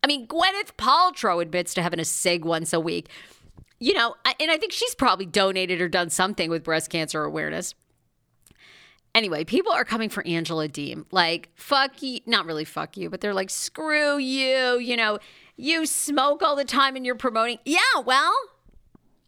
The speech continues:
you know, hopefully, God, nothing happens to her, but she's also raising money using her awareness. I mean, it's just so funny what people are outraged about now. So I say,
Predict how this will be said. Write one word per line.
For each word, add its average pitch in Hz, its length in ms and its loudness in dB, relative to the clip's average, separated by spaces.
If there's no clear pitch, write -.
you 190 120 0
know, 311 280 4
hopefully, 359 360 0
God, 302 300 2
nothing 302 280 0
happens 311 520 0
to 185 180 0
her, 147 160 -2
but 196 280 2
she's 208 240 -2
also 262 320 2
raising 247 400 0
money 269 260 0
using 247 260 0
her 277 140 4
awareness. 269 600 0
I - 40 -4
mean, 247 80 0
it's 311 100 -2
just - 140 -4
so 403 120 0
funny 190 340 -2
what 160 140 -2
people 156 200 -4
are - 100 -4
outraged 151 520 -2
about 156 260 -6
now. 151 240 -6
So 214 260 4
I 277 200 2
say, 214 420 0